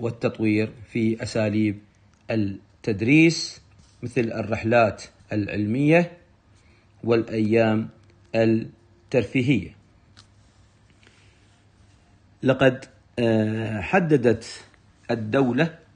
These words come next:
أولوياتها بدقة عالية. فإذا نظرنا إلى إجمالي ما أنفقته الحكومة الماليزية على التعليم في عام ألف وتسعمية وستة وتسعين،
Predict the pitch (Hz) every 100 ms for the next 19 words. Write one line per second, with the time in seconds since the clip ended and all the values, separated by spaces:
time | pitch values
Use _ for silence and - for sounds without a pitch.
0 | - 120 113 107 113 127 127 123 113 104
1 | 98 123 - - 135 - 143 143 160 -
2 | 92 117 117 95 82 73 _ _ _ _
3 | _ 226 185 135 120 107 104 104 120 120
4 | 107 98 92 101 107 120 123 120 113 92
5 | 92 - - 120 - 104 - - - 113
6 | 95 - 95 101 101 101 95 113 123 131
7 | 135 - _ _ _ - 113 123 110 -
8 | 95 92 117 123 135 - _ _ _ -
9 | 135 120 87 113 113 110 - 147 151 -
10 | 110 - 107 113 117 92 78 78 - -
11 | 123 - - 135 127 127